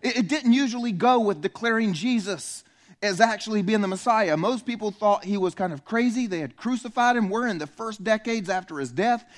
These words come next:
And if you say, "I'm one of the ones that believe he actually came back to life," it didn't go well for you in terms of prosperity most of the time. And he's saying, "Look, you just need to remember we've got something greater in front of us.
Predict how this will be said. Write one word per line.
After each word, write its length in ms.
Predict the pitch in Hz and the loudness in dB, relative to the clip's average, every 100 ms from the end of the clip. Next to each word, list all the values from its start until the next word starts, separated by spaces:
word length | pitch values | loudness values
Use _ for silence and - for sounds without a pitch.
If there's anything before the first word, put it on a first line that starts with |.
| - | -2
And 120 | 196 | 0
if 140 | 185 233 | 0 -2
you 120 | 262 | -4
say, 260 | 240 214 - - | -2 -4 -4 -2
"I'm 220 | 233 311 | 2 4
one 120 | 330 339 | 4 2
of 60 | |
the 80 | 294 | 2
ones 280 | 262 269 208 | 4 2 2
that 100 | 220 | 0
believe 320 | 233 262 254 | 0 0 0
he 100 | 254 | 4
actually 360 | 247 233 247 233 | 2 2 -6 -2
came 220 | 254 240 | 0 2
back 220 | 240 233 | 2 2
to 80 | 247 | 0
life," 300 | 247 247 180 - - | 2 2 0 -8 -2
it 120 | 233 | -2
didn't 280 | 190 294 262 | 0 0 2
go 160 | 240 240 | 4 4
well 340 | 208 240 254 | 4 2 2
for 180 | 254 202 | 0 -4
you 200 | 202 202 | -2 -2
in 80 | 202 | 0
terms 240 | 220 214 | -2 -2
of 100 | 220 | -4
prosperity 720 | 220 202 196 226 220 202 208 - | 0 0 -2 -4 -2 -2 -4 -2
most 480 | 196 226 233 226 - | 4 4 4 0 -8
of 120 | 196 | -12
the 60 | 190 | -10
time. 380 | 208 214 196 131 _ _ _ _ _ _ - | -10 -8 -10 -14 _ _ _ _ _ _ 0
And 100 | 208 | 2
he's 120 | 233 | 4
saying, 220 | 262 226 | 2 2
"Look, 200 | 247 220 | 0 -2
you 60 | 220 | -4
just 240 | 262 240 | -6 -2
need 160 | 240 226 | 0 0
to 80 | 202 | 0
remember 500 | 208 214 226 202 139 - - | 0 2 4 2 -2 -8 -2
we've 200 | 214 214 | 2 4
got 200 | 233 233 | 2 0
something 420 | - 226 220 196 | 0 -2 0 -4
greater 440 | 135 180 220 214 214 | -2 0 0 0 -2
in 180 | 190 | -4
front 300 | 170 190 202 | -6 -4 -2
of 120 | 202 185 | -2 -4
us. 380 | 151 - - | -8 -10 -20